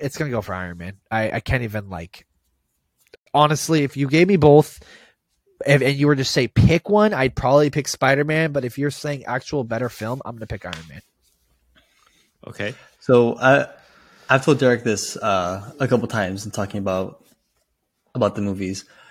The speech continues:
Speaker 3: When I first saw that Iron Man was gonna come out, they're gonna make, like, comic book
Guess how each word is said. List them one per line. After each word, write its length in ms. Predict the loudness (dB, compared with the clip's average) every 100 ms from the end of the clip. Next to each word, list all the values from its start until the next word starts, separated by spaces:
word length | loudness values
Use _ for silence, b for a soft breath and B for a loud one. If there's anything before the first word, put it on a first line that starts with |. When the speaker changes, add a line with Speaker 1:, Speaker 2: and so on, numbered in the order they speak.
| b b _ _
Speaker 3:
When 260 | -2 2 4
I 140 | 4
first 840 | 2 -4 -18 -18 -16 2 4 4 2
saw 200 | 2 2
that 180 | 0 2
Iron 200 | 4 4
Man 160 | 2 2
was 100 | -2
gonna 120 | -4
come 180 | -2 0
out, 220 | 0 -2
they're 120 | -6
gonna 240 | -6 -2 -2
make, 240 | -2 -2
like, 320 | -2 -4 -8 -4
comic 340 | 0 0 0
book 280 | -2 -2